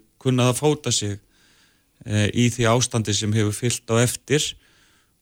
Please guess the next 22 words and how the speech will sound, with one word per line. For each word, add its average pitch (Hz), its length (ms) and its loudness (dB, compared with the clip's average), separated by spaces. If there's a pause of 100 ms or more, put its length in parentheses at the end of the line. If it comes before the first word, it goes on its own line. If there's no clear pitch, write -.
og 101 160 -2
hinn 113 160 4
efnahagslegi 131 720 0
kostnaður 113 560 -2
við 117 240 0
útgönguna 107 560 0
er 117 160 2
að 110 180 -2
koma 120 360 0
fram, 120 540 0 (440)
eh, 98 320 -12 (220)
núna. 98 480 2 (840)
Og 82 100 -2
hann 120 240 2
kemur 143 520 0
ofan 151 560 0
í 131 180 0 (1040)
almenna 147 760 0
efnahagslægð 143 760 -2
í 127 80 -4
kjölfarið 131 560 -2
á 127 140 0